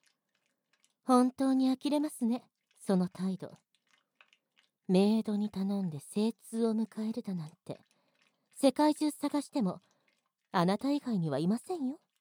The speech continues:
きっと。それほどまでに恥ずかしい行為だということは、しっかりと認識してくださいね。さっきから一生懸命こらえているようですが、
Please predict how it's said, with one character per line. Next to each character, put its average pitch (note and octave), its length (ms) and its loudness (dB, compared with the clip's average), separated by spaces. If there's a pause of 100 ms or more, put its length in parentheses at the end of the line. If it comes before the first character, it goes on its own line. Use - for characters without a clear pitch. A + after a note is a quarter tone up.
(260)
き - 80 -20
っ - 20 -20 (400)
と。 - 140 -12 (1500)
そ A3 120 6
れ A3+ 120 6
ほ A#3 100 2
ど A3+ 100 4
ま A3+ 120 4
で G#3+ 100 2
に F3 80 2
恥 G3+ 200 -4
ず - 60 -12
か B3 120 -2
し - 180 -6
い A#3 60 -2
行 G#3 240 -2
為 G3+ 40 0
だ F3+ 120 -6
と E3 100 -8
い F3 140 -4
う F#3 60 -4
こ G3+ 100 -14
と G3 100 -8
は、 F3 260 -6 (540)
し - 260 -14
っ - 60 -20
か F4 100 4
り E4 80 0
と G3+ 120 0
認 A3+ 220 8
識 - 260 -4
し - 40 -12
て B3+ 120 -4
く B3+ 80 -4
だ A#3+ 100 -4
さ - 160 -10
い A3 100 -2
ね。 D#3+ 140 -6 (2500)
さ D4+ 100 0
っ - 20 -18 (100)
き - 140 -20
か A3+ 100 -6
ら G3 120 -4
一 F#3+ 140 -6
生 C#4+ 280 -4
懸 D#4 240 -6
命 G#3+ 260 -2
こ G3+ 140 -2
ら A#3+ 120 0
え B3+ 60 -6
て G3 140 -10
い F#3 60 -8
る F#3 120 -6
よ F#3+ 140 -6
う - 20 -8
で F3+ 120 -14
す - 200 -10
が、 D#3+ 180 -12